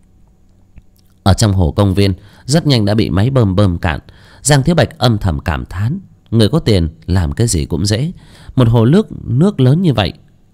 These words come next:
rất nhanh điều đến cả gần hai chục cái máy bơm công suất lớn mà hút cạn. Đồ vật ngầm ở trong hồ tựa hồ như chôn rất sâu. Mọi người nỗ lực một hồi, cuối cùng lấy được cái thứ nọ ra, là một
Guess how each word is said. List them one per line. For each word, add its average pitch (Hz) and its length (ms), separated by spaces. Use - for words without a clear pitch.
rất 127 280
nhanh 117 220
điều 110 220
đến 139 320
cả 71 300
gần 92 220
hai 110 220
chục - 260
cái 104 60
máy 110 160
bơm 110 220
công 92 220
suất 135 220
lớn 104 240
mà 104 180
hút 156 240
cạn. - 180
Đồ 127 200
vật 107 200
ngầm 98 360
ở 76 60
trong 117 220
hồ 90 380
tựa - 120
hồ 104 200
như 104 160
chôn 110 300
rất 160 180
sâu. 110 320
Mọi 123 160
người 117 180
nỗ 107 220
lực 101 160
một 87 200
hồi, 85 280
cuối - 140
cùng 98 220
lấy 101 220
được 143 200
cái - 80
thứ 143 160
nọ 143 240
ra, 104 240
là 113 120
một 104 180